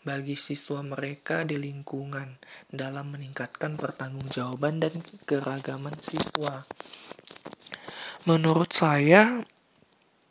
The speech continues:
tantangan utamanya itu lebih spesifik langsung ke bagaimana meningkatkan pertanggungjawaban dan keragaman siswanya.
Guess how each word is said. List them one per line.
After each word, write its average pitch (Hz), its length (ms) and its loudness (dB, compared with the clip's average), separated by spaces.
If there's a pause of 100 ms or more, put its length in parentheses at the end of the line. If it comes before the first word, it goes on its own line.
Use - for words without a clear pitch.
(920)
tantangan 160 640 6
utamanya 151 640 0
itu 202 480 4
lebih 160 560 4
spesifik - 960 2 (260)
langsung 196 720 2
ke 214 400 4 (840)
bagaimana 180 800 4
meningkatkan 180 960 -2
pertanggungjawaban 160 960 0
dan 160 80 -6
keragaman 156 880 -6
siswanya. 147 760 -4